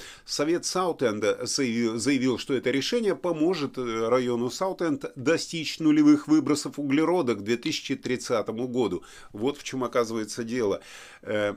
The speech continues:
некоторые, э, края, вот эти, как вы видите на фотографии, эм, эта трава мешает уже дорожке пешеходной.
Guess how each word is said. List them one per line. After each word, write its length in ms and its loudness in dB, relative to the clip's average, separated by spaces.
некоторые, 800 0
э, 360 -2
края, 560 4
вот 200 2
эти, 160 -4
как 240 0
вы 80 -4
видите 380 -4
на 100 -6
фотографии, 560 -2
эм, 800 -8
эта 360 -4
трава 440 2
мешает 560 -4
уже 560 -6
дорожке 580 -2
пешеходной. 720 -4